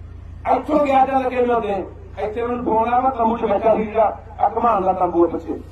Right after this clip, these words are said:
ਇੱਥੋਂ ਮੈਂ ਗਿਆ ਚੱਲ ਕੇ, ਉੱਥੇ ਜਾ ਕੇ ਜੋ, ਜੋ ਵੀ ਹੋਇਆ ਮਸ਼ੀਨ ਛੁਡਾ ਲਈ, ਪਰ ਪ੍ਰਸ਼ਾਸਨ ਕੀ ਕਹਿੰਦਾ ਸੀ ਵੀ ਮਸ਼ੀਨ ਛੱਡ ਦੇ, ਗਾਹਾਂ ਨਹੀਂ ਜਾਣ ਦੇਣੀ।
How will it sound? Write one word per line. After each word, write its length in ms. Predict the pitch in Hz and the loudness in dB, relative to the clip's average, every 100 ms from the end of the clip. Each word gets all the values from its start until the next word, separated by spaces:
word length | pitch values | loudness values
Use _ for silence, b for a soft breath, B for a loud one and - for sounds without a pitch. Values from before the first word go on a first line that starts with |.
| - - - - - 202 | -18 -18 -18 -18 -12 -2
ਇੱਥੋਂ 340 | 226 226 285 277 | 0 2 0 0
ਮੈਂ 160 | 277 | -2
ਗਿਆ 320 | 247 233 240 262 | 0 2 4 4
ਚੱਲ 280 | 262 262 | 2 0
ਕੇ, 280 | 262 285 285 277 - - - - - - - - 220 | 0 4 4 4 -4 -18 -18 -18 -18 -18 -18 -10 -2
ਉੱਥੇ 320 | 240 262 302 294 | 0 2 2 2
ਜਾ 240 | 277 262 262 | 4 4 4
ਕੇ 180 | 285 294 285 - - - - - - | 4 4 2 -2 -12 -20 -18 -18 -6
ਜੋ, 160 | - 285 | 0 0
ਜੋ 280 | 226 247 262 | 2 2 2
ਵੀ 140 | 277 | 2
ਹੋਇਆ 260 | 254 254 269 | 2 4 2
ਮਸ਼ੀਨ 340 | 247 247 262 | 0 -6 -8
ਛੁਡਾ 340 | 254 233 233 240 | -2 2 2 2
ਲਈ, 200 | 226 - - - - - | -4 -12 -16 -18 -18 -8
ਪਰ 140 | 254 254 | -2 -2
ਪ੍ਰਸ਼ਾਸਨ 500 | 247 247 240 262 269 | 0 2 2 2 0
ਕੀ 140 | 285 | -2
ਕਹਿੰਦਾ 280 | 277 285 302 294 | 0 2 2 4
ਸੀ 280 | 302 302 - - - - - - - - | 2 2 -2 -10 -16 -18 -18 -18 -18 -6
ਵੀ 120 | 262 262 | -2 0
ਮਸ਼ੀਨ 420 | 254 247 262 269 | 0 -2 0 0
ਛੱਡ 280 | 269 254 262 | 4 4 4
ਦੇ, 100 | 285 277 | 0 2
ਗਾਹਾਂ 260 | 254 262 | 2 4
ਨਹੀਂ 100 | 254 | 2
ਜਾਣ 220 | 196 175 151 | 0 0 0
ਦੇਣੀ। 300 | 143 123 | -4 -6